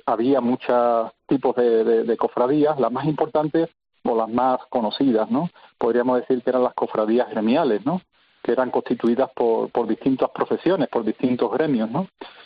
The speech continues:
Estas, eh, cofradías gremiales eran, eh,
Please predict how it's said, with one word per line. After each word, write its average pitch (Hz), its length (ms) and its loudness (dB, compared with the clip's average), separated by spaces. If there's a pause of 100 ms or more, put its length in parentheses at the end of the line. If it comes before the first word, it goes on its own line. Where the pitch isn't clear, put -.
(120)
Estas, 156 500 2 (100)
eh, 123 720 2 (260)
cofradías 131 480 0
gremiales 156 640 0
eran, 127 520 2 (400)
eh, 123 480 2